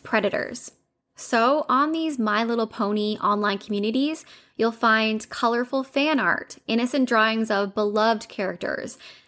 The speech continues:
and then you'll find graphics of these same images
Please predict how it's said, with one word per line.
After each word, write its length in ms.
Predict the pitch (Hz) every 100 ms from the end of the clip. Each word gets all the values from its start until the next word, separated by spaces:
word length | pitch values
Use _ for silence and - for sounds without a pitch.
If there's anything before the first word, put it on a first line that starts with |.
| -
and 260 | 196 190 190
then 380 | 202 233 311 311
you'll 180 | 302 302
find 540 | - 247 240 247 240
graphics 560 | 208 202 208 208 196 -
of 280 | 208 190 190
these 220 | 196 196
same 340 | - 269 311
images 600 | 196 190 180 185 185 190